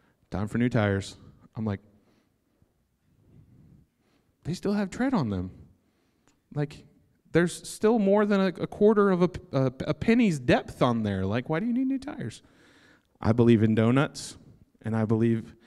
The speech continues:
in doing donuts in the rain. That's why I have donuts. I know how my e-brake works. It gets me around corners real quick, okay? Preach. Anyway, so, so far we've,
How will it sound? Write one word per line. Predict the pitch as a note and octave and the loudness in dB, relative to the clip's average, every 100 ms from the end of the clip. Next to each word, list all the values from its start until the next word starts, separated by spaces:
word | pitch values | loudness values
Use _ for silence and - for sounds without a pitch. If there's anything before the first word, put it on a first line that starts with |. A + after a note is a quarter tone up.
| _ _ | _ _
in | G#2+ | -6
doing | G2+ B2 C3+ B2 | 4 6 6 4
donuts | A#2 A2+ A2 - | 4 4 0 0
in | A#2 | 2
the | A#2 | 4
rain. | A2+ G2 F#2 F2 - _ _ _ _ _ _ _ _ - - - _ _ _ _ _ | 4 0 -4 -8 -16 _ _ _ _ _ _ _ _ -20 -20 -20 _ _ _ _ _
That's | G#2 - | -6 2
why | A#2 A2+ | 4 4
I | |
have | C3+ A#2+ | 4 4
donuts. | C#3 B2 F#2+ - - - _ - - _ _ _ _ | 4 4 0 -4 -8 -14 _ -20 -20 _ _ _ _
I | B2 E3+ | 2 6
know | D#3+ E3 | 10 10
how | D3+ B2 | 8 6
my | C#3+ C#3+ | 6 6
e-brake | B2+ B2 A#2+ A#2 | 6 6 4 4
works. | A#2 G#2+ G#2 - | 4 4 2 0
It | C#3+ C#3+ | 0 2
gets | C3+ C#3+ | 2 4
me | D3 | 6
around | B2+ A#2+ | 6 4
corners | - C#3+ B2+ A2 | 4 4 4 6
real | C3+ C#3 | 6 6
quick, | - C3+ F#2 | 6 6 4
okay? | A2+ C3 B2+ B2+ - - - _ _ _ - - - - _ - | 0 2 2 0 -8 -20 -20 _ _ _ -20 -20 -20 -20 _ -10
Preach. | - G2+ G2+ - - - | 2 2 2 -4 -16 2
Anyway, | G#3 A3+ F3 D#3 C#3 - - - - _ _ _ - - - _ _ _ _ _ _ _ | 8 12 12 12 8 -4 -20 -20 -20 _ _ _ -20 -20 -20 _ _ _ _ _ _ _
so, | - G#3+ | 4 8
so | G#3 C4+ D#4+ | 8 6 4
far | C#4 A#3+ | 6 8
we've, | A#3 G#3+ G3+ | 8 8 6